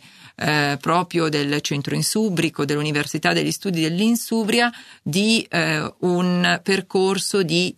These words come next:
P C T O, cioè percorso di competenze trasversali e orientamento, perché, eh, attraverso percorsi formativi come questi, orientati sui docenti con ricaduta sui loro studenti,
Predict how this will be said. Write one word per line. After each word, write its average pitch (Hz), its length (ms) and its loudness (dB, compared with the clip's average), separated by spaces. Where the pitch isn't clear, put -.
P 170 180 0
C 170 240 -4
T 175 220 0
O, 196 260 2
cioè 151 260 -4
percorso 175 640 -2
di 180 100 0
competenze 160 720 -2
trasversali 156 640 -2
e 147 40 0
orientamento, 180 920 0
perché, 180 720 0
eh, - 100 0
attraverso 170 840 0
percorsi 185 640 2
formativi 170 680 0
come 180 260 0
questi, 190 720 0
orientati 165 840 0
sui 175 260 -2
docenti 170 720 0
con 156 180 -4
ricaduta 165 640 -2
sui 156 220 -2
loro 165 240 0
studenti, 156 800 0